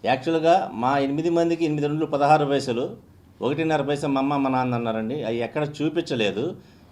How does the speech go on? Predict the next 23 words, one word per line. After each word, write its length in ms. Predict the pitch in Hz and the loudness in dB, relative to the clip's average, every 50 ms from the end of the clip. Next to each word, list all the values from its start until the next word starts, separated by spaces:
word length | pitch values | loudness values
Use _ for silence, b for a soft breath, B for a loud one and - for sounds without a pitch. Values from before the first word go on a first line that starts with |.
| B - | B 0
రెండు 220 | 117 139 165 185 | 0 2 2 2
పైసలకి, 840 | 190 190 190 170 175 165 156 170 170 165 165 - 160 139 107 - - - - - - - - - - - - - | 2 4 6 6 6 4 4 2 2 2 0 -2 -2 -2 -2 -4 -6 -12 -20 -20 -20 -20 -20 -20 -20 -20 -16 -12
ఒక 160 | 110 110 - - | -6 -2 -2 0
పైసాకి 500 | - 156 156 170 160 185 190 180 - 170 | 2 4 4 4 4 4 2 2 2 0
వచ్చేసి 340 | 156 - 175 156 151 175 | 0 0 -2 -2 -2 -2
ట్యాక్స్, 440 | - - 139 139 254 254 - - - 160 110 - - - - - | -2 2 4 4 4 4 2 0 0 0 0 0 -4 -8 -12 -6
ఇంక 160 | 120 123 123 | -4 -2 0
మన 240 | 120 120 120 120 113 | 0 0 0 -2 -4
ఫారిన్ 380 | 110 - 127 135 147 165 160 135 | -2 2 2 2 4 2 0 0
ట్యాక్స్ 340 | 156 147 151 147 - - | 0 0 0 -2 -2 -2
కట్ 160 | - 135 127 147 | 0 0 2 2
అయిపోగా 640 | 147 143 147 135 135 131 127 139 170 196 196 B B B B B B B - - | 0 0 0 0 -2 -2 -2 -2 -4 -4 -6 B B B B B B B -2 0
పైసాకి 380 | 143 156 151 170 175 170 165 | 0 2 2 2 2 2 0
ఇరవై 280 | 147 135 135 147 156 156 | -2 0 0 2 2 2
ఎనిమిది 280 | 156 151 151 147 143 | 2 2 2 0 0
కోట్ల 540 | 135 131 143 143 139 135 135 135 131 127 131 127 | 0 -2 -2 0 2 2 4 4 4 2 0 -4
పద్నా-, 220 | 123 123 143 - | -4 -4 -4 -4
పద్నాలుగు 440 | - - 120 117 123 156 165 165 143 | -4 -4 -4 -2 0 2 2 2 2
కోట్ల 200 | 143 151 147 147 | 0 0 0 0
ఇరవై 140 | 139 135 135 | 0 0 0
ఎనిమిది 200 | 135 131 127 131 | 0 0 -2 -2
లక్షలు 200 | 127 - - 151 | -4 -4 -4 -4
వచ్చిందండి. 420 | 143 147 135 117 104 92 - 87 | -4 -4 -4 -4 -4 -4 -6 -10